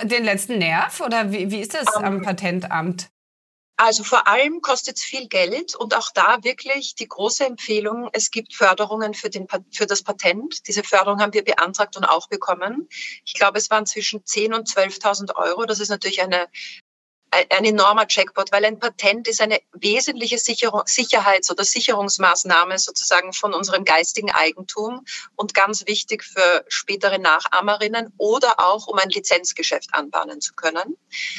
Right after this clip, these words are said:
Speaker 2: Die Arbeit mit dem Patentamt war genial. Die sind, die haben quasi darauf gewartet, dass die Leute kommen und sagen, "Bitte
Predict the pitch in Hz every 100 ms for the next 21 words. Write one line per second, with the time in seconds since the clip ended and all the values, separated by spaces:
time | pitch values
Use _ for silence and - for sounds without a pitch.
0 | - - - - 208 196 277 277 254 240
1 | 240 - 202 214 226 220 208 196 - 202
2 | 190 170 160 175 294 - _ _ _ -
3 | 220 - 226 220 214 214 _ _ _ _
4 | _ _ _ _ _ _ - 254 262 -
5 | 214 214 277 254 214 214 220 185 180 196
6 | 254 - - 180 175 190 - 220 202 208
7 | 240 214 - 175 180 202 - 208 220 208